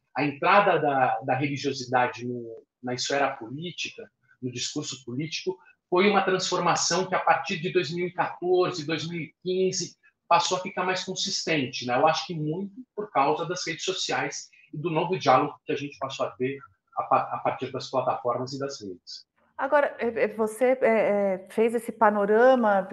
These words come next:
Speaker 2: que faz todo sentido, né, de como a f-, é, a, a pauta de valores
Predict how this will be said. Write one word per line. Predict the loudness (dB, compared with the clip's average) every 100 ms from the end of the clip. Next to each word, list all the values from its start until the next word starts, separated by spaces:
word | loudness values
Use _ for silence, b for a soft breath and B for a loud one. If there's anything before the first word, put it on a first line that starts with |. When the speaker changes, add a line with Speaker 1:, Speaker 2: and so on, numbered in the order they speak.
| -10
Speaker 2:
que | -6
faz | -2 -2 6
todo | 6 6
sentido, | 0 -4 -6 -6 -4 -2 0 0 0
né, | 2 2 0
de | -4
como | 0 6 6 6 2 2
a | 0
f-, | 0 -4 0
é, | 2 0 B B B
a, | -2 0 -2 -4
a |
pauta | 6 6 8 2
de | 2
valores | 2 4 6 8 10 8 4 -2 -6